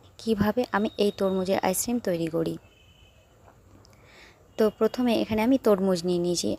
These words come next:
আমি যতটা পরিমাণে আইসক্রিম বানাবো ঠিক সেই অনুসারে তরমুজ নিয়ে নিয়েছি।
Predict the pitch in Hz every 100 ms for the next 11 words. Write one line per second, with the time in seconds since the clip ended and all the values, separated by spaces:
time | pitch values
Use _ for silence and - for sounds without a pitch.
0 | - 214 220 220 - - 226 226 240 233
1 | 220 220 220 220 - 196 208 226 214 208
2 | 208 254 285 277 254 - 233 - 202 202
3 | - 208 311 - - - - 214 190 175
4 | 175 175 175 170